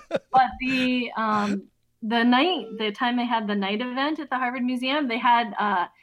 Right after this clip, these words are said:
Speaker 2: researchers, I think at Tufts, talk about how they're growing. They're specifically trying to figure out where does the bacteria come on the, on the cabbages to make kimchi, because it's not something that's in the soil. It's not, it's, like, on the plant itself.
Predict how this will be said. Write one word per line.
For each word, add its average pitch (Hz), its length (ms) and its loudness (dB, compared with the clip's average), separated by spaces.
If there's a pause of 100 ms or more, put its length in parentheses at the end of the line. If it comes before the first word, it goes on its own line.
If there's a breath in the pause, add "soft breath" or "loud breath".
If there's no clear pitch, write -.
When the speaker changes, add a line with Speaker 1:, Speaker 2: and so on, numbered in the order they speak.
(140 soft breath)
Speaker 2:
researchers, 302 480 0
I 220 100 0
think 277 200 -2
at - 120 -8
Tufts, - 560 -2 (320)
talk 233 240 0
about 214 260 0
how 208 280 -4
they're 202 180 -4
growing. 208 600 -2 (200)
They're 214 240 -2
specifically 254 600 -4
trying 220 180 -2
to 208 60 -4
figure 214 280 -4
out 175 140 -4
where 208 260 0
does 208 160 -4
the 202 80 -4
bacteria 202 540 -4
come 254 380 0 (100)
on 220 180 4
the, 220 80 6
on 202 140 2
the 214 80 2
cabbages 233 600 0
to 240 60 -6
make 208 160 -6
kimchi, 254 360 -2
because 233 280 -6
it's 208 160 -4
not 214 320 2
something 214 220 -4
that's 196 160 -2
in 202 80 0
the 190 100 -2
soil. 247 520 4
It's 202 160 -6
not, 196 260 2
it's, 208 160 -4
like, 208 240 -2
on 220 160 2
the 214 100 -2
plant 202 280 -4
itself. 233 360 0